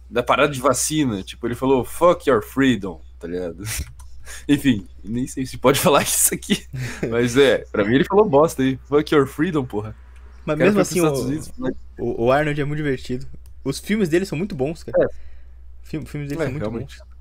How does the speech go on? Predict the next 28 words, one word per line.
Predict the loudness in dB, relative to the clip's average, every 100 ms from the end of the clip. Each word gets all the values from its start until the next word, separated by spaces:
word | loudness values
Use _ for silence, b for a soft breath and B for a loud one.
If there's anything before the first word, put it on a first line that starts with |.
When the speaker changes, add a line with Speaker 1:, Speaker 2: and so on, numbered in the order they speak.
| -6
Speaker 2:
Esse | 0 4
dia | 4
eu | 4
tava, | 4 2 0
tava | 0
vendo | 0 -6
Exterminador | -6 -2 -2 -2
do | -4
Futuro | -6 -2 -2
dois | 0 -2
aquele | -2 -6 -6
filme | -6
é | -6
muito | -8 -8
bom, | -10 -10
cara. | -16 -18 b b b -12
Literalmente | -6 -4 -2 -4 -4 -6 -6
um | -6 -6
dos | -2
melhores | 0 0 0
filmes | -4
de | -4
ação | -4 -6
que | -4
eu |
já | -2 -4
vi. | -6 -14 -18 b b b b b b b b b b b -20 -20 -20 -20 -20
Speaker 1:
É. | -16